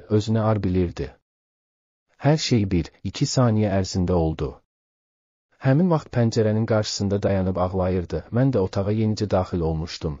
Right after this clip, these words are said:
Divana əyləşmək istəyirdim ki, gördüm pəncərəni açıb özünü atdı. Digər vəkillər getmişdi. Mən orada idim. Onu sonadək müdafiə edəcəkdik.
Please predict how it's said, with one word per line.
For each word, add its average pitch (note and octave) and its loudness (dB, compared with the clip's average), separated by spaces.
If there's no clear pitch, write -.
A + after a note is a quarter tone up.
Divana A#2 0
əyləşmək G2 -2
istəyirdim G#2+ -2
ki, A2+ -2
gördüm A2+ 2
pəncərəni G2 0
açıb G2+ -4
özünü G2+ -2
atdı. E2+ -6
Digər D#3+ 4
vəkillər G#2 0
getmişdi. F#2 -4
Mən A2 0
orada G2+ 2
idim. F2 0
Onu A2 0
sonadək G#2+ 0
müdafiə F#2+ 0
edəcəkdik. D#2 -6